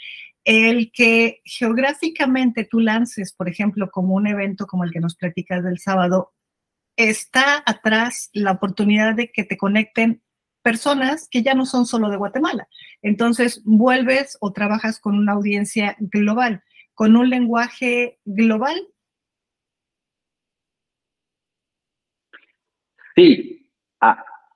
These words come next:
Speaker 2: a ver, el, eh, es importante, eh, saber que el tema de la audiencia global como tal, eh, mi foco es Guatemala, ¿sí?
Speaker 1: Ujú, ujú.
Speaker 2: Yo ahorita,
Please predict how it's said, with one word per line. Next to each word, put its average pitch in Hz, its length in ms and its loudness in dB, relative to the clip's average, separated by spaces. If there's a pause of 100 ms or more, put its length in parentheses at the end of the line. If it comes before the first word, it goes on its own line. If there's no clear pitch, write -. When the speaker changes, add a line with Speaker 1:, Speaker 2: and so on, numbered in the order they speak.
(440)
Speaker 2:
a 120 140 6
ver, 117 340 4
el, 117 240 2
eh, 107 880 0
es 131 200 -10
importante, 160 1080 -4
eh, 120 360 -6
saber 123 560 0
que 151 480 -4
el 113 440 -8
tema 131 320 0
de 143 200 0
la 113 180 0
audiencia 123 500 -6
global 131 640 0 (320)
como 117 300 -4
tal, 147 500 0
eh, 107 640 -4 (640)
mi 147 160 2
foco 185 400 2
es 175 120 0
Guatemala, 135 600 -2 (340)
¿sí? 151 120 -6
Speaker 1:
Ujú, 240 420 2 (200)
ujú. 240 380 -2 (720)
Speaker 2:
Yo 160 160 4
ahorita, 202 680 2